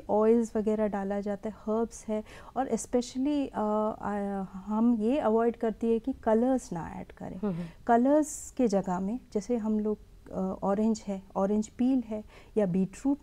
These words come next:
Speaker 1: है, वो सारी चीज़ें ऐड करने से उसका जो बेनिफिट स्किन में हो, वो उसी से, वो that difference will come
Speaker 2: अच्छा।
Speaker 1: after using it slowly।
Speaker 2: तो कलर्स के जगह पर आप क्या-क्या यूज़ करती हैं?
Speaker 1: अ, जैसे ऑरेंज पील यूज़ कर लिया,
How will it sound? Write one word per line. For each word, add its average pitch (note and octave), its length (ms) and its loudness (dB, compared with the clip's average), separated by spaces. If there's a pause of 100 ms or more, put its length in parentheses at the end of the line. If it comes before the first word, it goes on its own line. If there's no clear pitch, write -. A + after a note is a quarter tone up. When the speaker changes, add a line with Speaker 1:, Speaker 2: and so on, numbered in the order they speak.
Speaker 1:
है, A3 160 -4 (380)
वो C#4 200 4
सारी B3 420 2
चीज़ें B3 400 -2
ऐड G#3 260 2
करने G#3 380 -4
से - 180 -10
उसका C4+ 420 -4
जो D#4 160 2
बेनिफिट G3 480 0
स्किन G#3 280 0
में G#3+ 240 0
हो, G#3+ 220 -8 (320)
वो B3+ 300 0
उसी C#4 340 2
से, C4 400 -2
वो A#3 80 4
that A3+ 300 0
difference C4+ 640 2
will F#3+ 200 0
come - 140 -6 (420)
Speaker 2:
अच्छा। F#3 300 -2
Speaker 1:
after F3+ 340 0
using F3 380 0
it - 160 -14 (500)
slowly। F3 320 0 (640)
Speaker 2:
तो G#3 180 0 (200)
कलर्स B3 320 2
के A#3+ 260 4
जगह G3 280 2
पर G#3+ 220 -2
आप - 200 -2
क्या-क्या F#3 280 0
यूज़ D#3+ 260 -2
करती D#3+ 300 -6
हैं? E3 220 -4 (160)
Speaker 1:
अ, F#3+ 80 -4
जैसे G3 520 -2
ऑरेंज G3+ 360 4
पील G#3+ 320 0
यूज़ G#3+ 260 0
कर G#3 220 -4
लिया, G#3+ 280 -2